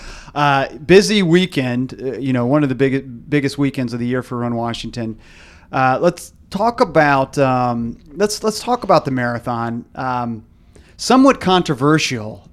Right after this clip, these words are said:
uh, is how I kind of described it before you came on. Um, and I think that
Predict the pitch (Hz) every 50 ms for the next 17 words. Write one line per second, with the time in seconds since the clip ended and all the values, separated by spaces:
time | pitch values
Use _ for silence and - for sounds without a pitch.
0 | - - 135 123 123 120 120 117 113 117 117 - - 131 117 113 143 131 - 143
1 | 139 135 131 127 - - 135 131 123 120 110 - - - - - - 123 - -
2 | - 139 131 131 131 120 127 123 120 - 120 - - 139 135 131 127 123 - 135
3 | 127 120 120 123 131 135 127 117 113 110 107 107 - - - - - - - -
4 | - _ _ _ - 139 120 117 117 117 120 117 117 117 113 - - _ _ _
5 | _ _ - 151 147 170 196 208 - - 247 233 - - - 156 143 135 -